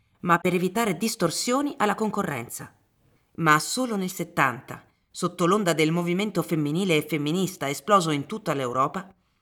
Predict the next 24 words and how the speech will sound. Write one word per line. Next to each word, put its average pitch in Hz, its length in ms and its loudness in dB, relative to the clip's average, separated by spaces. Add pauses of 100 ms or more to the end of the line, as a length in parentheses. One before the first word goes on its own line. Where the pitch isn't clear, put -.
(120)
fu 190 200 0
elaborato 156 560 2
e - 20 0
approvato 131 640 -4 (260)
un 180 180 -2
programma 170 600 2
d'azione 214 580 -4
per 180 160 -6
la 156 140 -2
parità, 170 440 -6 (440)
cui 233 260 4
hanno 185 180 6
fatto 214 220 -2
seguito 160 500 0
le 160 140 0
tre 285 220 2
direttive 214 500 -2
comunitarie 135 800 -2 (240)
del 156 220 2
settantacinque 180 1040 -4
sulla 151 280 0
parità 143 360 0
di 113 80 -6
salario, 117 580 -6